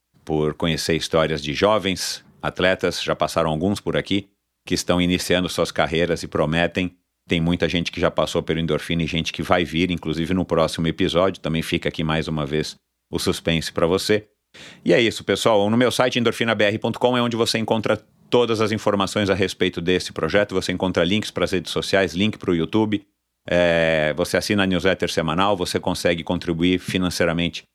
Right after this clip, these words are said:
com esse projeto a partir de apenas vinte reais por mês. E sua ajuda é muito bem-vinda, então não se esqueçam de acessar endorfina B R ponto com. Lá você também ouve todos os episódios do Endorfina e conhece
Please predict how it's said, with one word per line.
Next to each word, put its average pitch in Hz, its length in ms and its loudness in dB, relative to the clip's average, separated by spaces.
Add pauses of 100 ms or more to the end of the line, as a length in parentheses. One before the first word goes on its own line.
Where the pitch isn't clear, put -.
(240)
com 90 140 0
esse 85 140 0
projeto 92 380 0
a 85 40 0
partir 87 340 0
de - 300 -2
apenas 117 500 0
vinte 120 260 0
reais 90 420 0
por 98 220 0
mês. 95 300 0 (320)
E 90 60 -2
sua 92 160 2
ajuda 90 240 0
é - 20 2
muito 98 400 0
bem-vinda, 87 420 0
então 98 140 -2
não 113 100 2
se 113 140 -2
esqueçam 101 400 0
de 92 100 2
acessar 92 540 0 (160)
endorfina 95 460 0
B 90 100 2
R 90 220 2
ponto 95 260 -4
com. 110 240 2 (400)
Lá 95 200 4
você 92 200 -6
também 90 320 0
ouve 107 320 4
todos 87 380 -2
os 85 120 -2
episódios 82 560 0
do 98 60 -4
Endorfina 107 400 2
e - 20 0
conhece 113 520 0